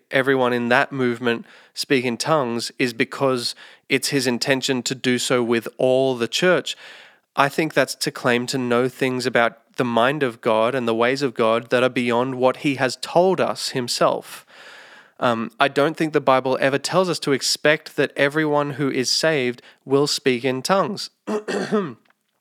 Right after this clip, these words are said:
Um, I don't think, uh, yeah, and I also don't think, um,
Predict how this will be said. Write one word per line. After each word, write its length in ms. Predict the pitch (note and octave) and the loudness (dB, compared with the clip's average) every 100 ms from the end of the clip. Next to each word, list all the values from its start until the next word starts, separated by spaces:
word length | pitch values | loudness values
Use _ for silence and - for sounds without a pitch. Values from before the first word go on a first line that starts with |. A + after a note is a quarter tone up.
| - - - - - - | -20 -20 -20 -20 -8 0
Um, 400 | C#3+ C3 B2+ A#2+ - - - _ - | 2 2 -2 -8 -12 -20 -20 _ -2
I 80 | C#3+ | 0
don't 320 | C3+ D3 D3+ | 2 2 2
think, 240 | D#3 C#3+ - _ | -2 -2 -6 _
uh, 440 | D3 C3+ C3 B2+ A#2+ - _ _ _ _ _ _ _ | 0 2 2 0 -2 -8 _ _ _ _ _ _ _
yeah, 240 | - F#3 - | 2 4 4
and 260 | D3 C#3 C3 _ _ - - - | 2 0 -2 _ _ -16 -6 2
I 120 | D#3 | 2
also 260 | C#3+ C#3+ D#3 | 2 2 2
don't 240 | C#3+ C#3+ | 2 2
think, 260 | C#3 C#3 - - - - - | 0 0 -4 -20 -20 -18 -4
um, 420 | C#3 B2 A#2+ A#2+ | 0 0 0 -4